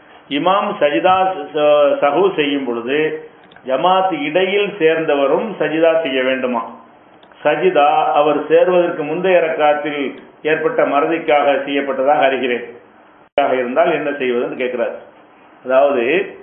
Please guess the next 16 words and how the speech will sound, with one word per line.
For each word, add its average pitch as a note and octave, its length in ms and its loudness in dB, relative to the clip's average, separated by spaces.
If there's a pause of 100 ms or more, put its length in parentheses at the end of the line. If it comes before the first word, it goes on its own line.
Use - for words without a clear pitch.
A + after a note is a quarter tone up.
(600)
ஒரு D#3 160 2
இமாம் F3 320 2
இருக்கிறார், C#3 420 0 (1040)
இமாம் F3+ 300 0
தொழுவிச்சிட்டு F3 420 0
இருக்கிறாரு. C#3+ 380 0 (720)
உதாரணத்துக்கு E3 580 0
எடுத்துக்கொண்டோமேனா, C#3 640 -2 (100)
அஹ், C#3+ 960 2
நாலு E3+ 240 2
ரக்காத் D3+ 260 2
தொழுகை, C3+ 260 2 (840)
இந்த C#3+ 120 -8
கேள்வியை F3 380 2
புரிஞ்சுக்கிறதுக்காக D3 580 -2
வேண்டி, A#2+ 200 -2